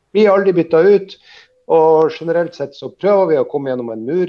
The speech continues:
når vi ko-, når Odd går opp i to en, og vi har, eh, masse verktøy i laget, men vi har ingen verktøy for å komme gjennom den muren,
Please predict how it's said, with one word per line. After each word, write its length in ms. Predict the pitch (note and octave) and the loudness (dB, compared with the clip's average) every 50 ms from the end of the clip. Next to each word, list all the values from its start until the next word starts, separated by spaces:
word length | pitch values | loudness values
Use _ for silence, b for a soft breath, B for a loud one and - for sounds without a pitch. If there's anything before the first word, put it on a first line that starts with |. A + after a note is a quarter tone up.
| D#3 C#3 C3 | -6 -12 -14
når 160 | A#2+ B2+ A#2+ | -14 -12 -12
vi 80 | A2+ A2+ | -12 -12
ko-, 280 | - - C3+ D3+ D3+ D3+ | -12 -12 -12 -12 -12 -12
når 200 | C3+ B2 A#2+ B2+ | -12 -12 -8 -8
Odd 200 | C#3 C#3+ B2 - | -8 -8 -8 -8
går 160 | B2+ A#2+ A#2+ | -6 -6 -6
opp 140 | A#2+ A#2+ A#2 | -6 -8 -12
i 40 | |
to 240 | - _ - C#3+ C#3 D3 | -16 _ -10 -8 -6 -6
en, 220 | D#3+ F3+ F3+ D#3+ | -4 -6 -6 -8
og 440 | - - - B2+ C3 C3 C3 B2+ B B B B B B B _ _ _ | -10 -8 -4 0 0 2 0 0 B B B B B B B _ _ _
vi 100 | - C#3 | -2 0
har, 300 | C3+ C#3 D3 E3 D#3+ D3 | 2 2 2 2 2 2
eh, 180 | C3+ B2 A#2 A#2 | 0 0 -2 -2
masse 260 | A#2 A#2+ A#2 - - | -4 -4 -6 -4 -2
verktøy 340 | F3+ C#3+ D3 D3 - E3 D3+ | -2 -2 -2 0 2 0 0
i 60 | B2+ B2+ | 2 2
laget, 260 | C#3 D3+ C#3+ C#3 B2 | 0 0 0 -2 -6
men 100 | A2 G2+ | -8 -8
vi 80 | A2 A#2 | -8 -8
har 80 | B2 C#3 | -8 -8
ingen 360 | D3+ C#3 C#3+ C#3 A#2 A2 G#2+ | -8 -8 -6 -6 -6 -6 -6
verktøy 400 | A2 A#2 - _ - A2 G#2 - | -8 -8 -8 _ -8 -8 -8 -10
for 140 | _ - G2+ | _ -18 -20
å 60 | - | -20
komme 220 | _ - A2+ A2 A2 | _ -16 -14 -12 -12
gjennom 240 | G#2 G2+ G2+ G#2+ G#2+ | -14 -16 -18 -20 -14
den 200 | A#2 A#2 A2 G#2+ | -14 -12 -12 -10
muren, 200 | A2 A2 A2+ | -12 -12 -12